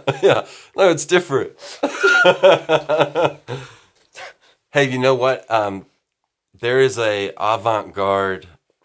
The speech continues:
metal as well as an avant-garde classical. So talk about things that they have in common. They, they share the same name of a subgenre, orchestral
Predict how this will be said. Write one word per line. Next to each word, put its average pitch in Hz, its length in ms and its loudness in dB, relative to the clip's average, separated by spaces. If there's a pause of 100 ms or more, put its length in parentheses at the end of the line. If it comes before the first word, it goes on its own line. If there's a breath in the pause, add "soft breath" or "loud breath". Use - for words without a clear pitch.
(500)
metal 110 600 -4 (1000)
as 107 220 -4
well 110 300 0
as 101 120 -4
an 98 140 -6
avant-garde 95 960 -2
classical. 110 640 -2 (1500)
So - 120 -10
talk 147 280 2
about 143 280 2
things 127 260 0
that 107 140 -8
they 113 140 -2
have 110 160 0
in 98 100 -6
common. 113 400 0
They, 123 140 2
they 123 280 -4
share 139 640 0
the 107 200 -12
same 120 460 -2
name 113 360 -4
of 98 180 -8
a 101 60 -10
subgenre, 95 720 -8 (840)
orchestral 92 840 -10